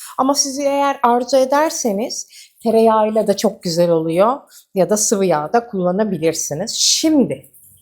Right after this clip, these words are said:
şöyle sadece keseceğim kadarını. Gerisini gene buzluğa kaldırın. Canınız ne zaman çekiyorsa çıkartın buzluktan kese kese yiyin. Bakın şöyle keskin bir bıçakla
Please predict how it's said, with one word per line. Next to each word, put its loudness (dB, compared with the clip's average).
şöyle 2
sadece 0
keseceğim 0
kadarını. -2
Gerisini 4
gene 2
buzluğa 0
kaldırın. 0
Canınız -2
ne 4
zaman 0
çekiyorsa -2
çıkartın 2
buzluktan -2
kese 0
kese 2
yiyin. 0
Bakın -6
şöyle 0
keskin 0
bir -2
bıçakla -2